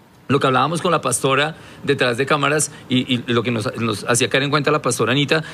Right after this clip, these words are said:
efectivamente el machismo es una maldición que viene desde el origen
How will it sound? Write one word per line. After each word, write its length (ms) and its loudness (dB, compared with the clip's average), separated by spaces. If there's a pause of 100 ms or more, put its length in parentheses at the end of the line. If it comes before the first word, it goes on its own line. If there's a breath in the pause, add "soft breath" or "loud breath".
efectivamente 800 2
el 180 2
machismo 420 2
es 100 -2
una 140 2
maldición 640 0
que 120 2
viene 320 2
desde 200 0
el 60 -2
origen 460 -2